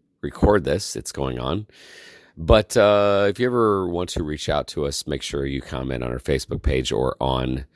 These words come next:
our podcast. We'd love to get back with you. And if this message has resonated, if you have started something and you are struggling, uh, make sure you send me a note. Would love to hear how you're getting through it.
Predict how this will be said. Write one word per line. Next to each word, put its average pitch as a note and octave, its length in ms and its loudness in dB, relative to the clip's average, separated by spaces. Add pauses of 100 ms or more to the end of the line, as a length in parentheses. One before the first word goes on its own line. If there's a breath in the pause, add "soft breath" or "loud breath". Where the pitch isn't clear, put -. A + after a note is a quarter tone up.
(340 soft breath)
our B1 140 -4
podcast. C#2 760 0
We'd B1 100 -4
love A#1+ 160 -6
to - 60 -16
get A#1 160 -8
back C2+ 220 0
with D#2 100 -4
you. C#2 300 0 (420 loud breath)
And D2 200 -2
if D2+ 160 0
this G2+ 280 6
message E2+ 420 2
has C#2+ 180 -6
resonated, D2 580 -2
if C#2+ 180 -4
you D#2 120 0
have D#2 140 0
started D#2+ 540 2
something C2+ 420 -4
and C2 140 -4
you C#2 160 -2
are C2+ 100 0
struggling, C2 640 -4 (500 loud breath)
uh, - 300 -4
make F2 240 4
sure - 180 2
you D2+ 140 2
send B1+ 280 -4
me A1+ 80 -6
a A#1 60 -8
note. A1+ 420 -10
Would C2+ 220 -10
love C2 240 -2
to A#1+ 300 -4
hear C2+ 360 -4
how B1+ 240 -4
you're B1 180 -6
getting A#1+ 320 -6
through - 280 -12
it. - 200 -12